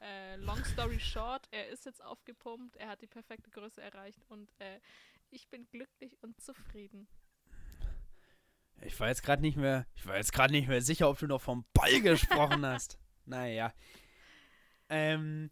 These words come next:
Speaker 2: ja, ey, das, das ist eigentlich echt, das wär auch eine Überlegung, ob ich das hier mache, weil ich kann mittlerweile nicht mehr auf meinem, ich hab ja sogar einen einigermaßen guten Stuhl, du, äh, warte mal, du siehst es nicht gescheit, der steht hier hinter mir,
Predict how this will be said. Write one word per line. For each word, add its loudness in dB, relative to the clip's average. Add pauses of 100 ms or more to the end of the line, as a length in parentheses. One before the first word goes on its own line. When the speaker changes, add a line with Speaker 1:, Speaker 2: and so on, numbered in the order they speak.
(140)
Speaker 2:
ja, 10
ey, 10
das, 2
das 4
ist -2
eigentlich -2
echt, -4 (140)
das -4
wär 0
auch -2 (100)
eine -2
Überlegung, -4
ob -4
ich -6
das -4
hier -2
mache, -4
weil 2
ich -4
kann -2
mittlerweile 2
nicht -2
mehr 0
auf -2
meinem, -2 (340)
ich 2
hab 10
ja 6
sogar 2
einen -2
einigermaßen 0
guten -4
Stuhl, -2
du, -6
äh, -8 (340)
warte -4
mal, -2
du -2
siehst -6
es -8
nicht -8
gescheit, -6
der -8
steht -6
hier -2
hinter -2
mir, -4